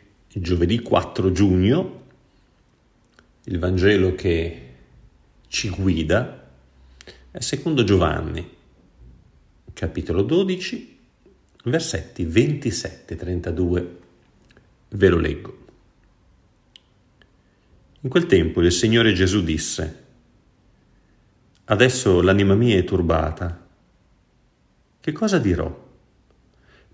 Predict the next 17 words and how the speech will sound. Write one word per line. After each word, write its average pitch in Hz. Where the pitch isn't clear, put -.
Padre, 104
salvami 110
da 110
quest'ora? 135
Ma 87
proprio 90
per 85
questo 95
sono 87
giunto 87
a 82
quest'ora. 82
Padre, 87
glorifica 92
il 80
tuo 87
nome." 82